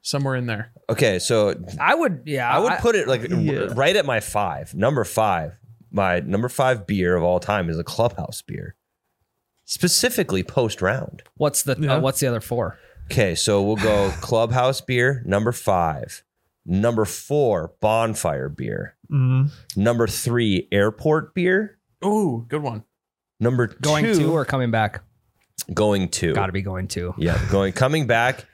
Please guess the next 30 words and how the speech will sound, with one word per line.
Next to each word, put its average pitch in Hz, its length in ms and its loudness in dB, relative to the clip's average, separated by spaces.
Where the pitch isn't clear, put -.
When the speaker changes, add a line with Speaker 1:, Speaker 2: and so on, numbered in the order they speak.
Speaker 3:
<laughs> - 140 -20
Probably, 123 200 0
Speaker 2:
Those 143 160 2
Speaker 3:
like, 117 60 -10
top 139 100 2
Speaker 2:
beers 156 180 2
don't 127 160 2
Speaker 3:
twenty. 107 160 0
Speaker 2:
hit 110 280 0
the 107 120 0
same 107 440 0
'cause 98 160 0
it's 92 160 -2
a 90 60 0
lot 90 200 2
of 82 80 -2
depression 82 520 0
that 85 80 0
you're 73 140 -2
leaving 82 340 0
Speaker 4:
Yeah. 87 60 0
Speaker 2:
wherever 85 260 0
you 82 140 0
just 76 180 -2
Speaker 3:
Yeah, - 60 -4
Speaker 2:
came 85 100 0
Speaker 3:
usually 185 200 0
not, 85 220 0
Speaker 2:
from, 80 140 -2
and 71 120 -6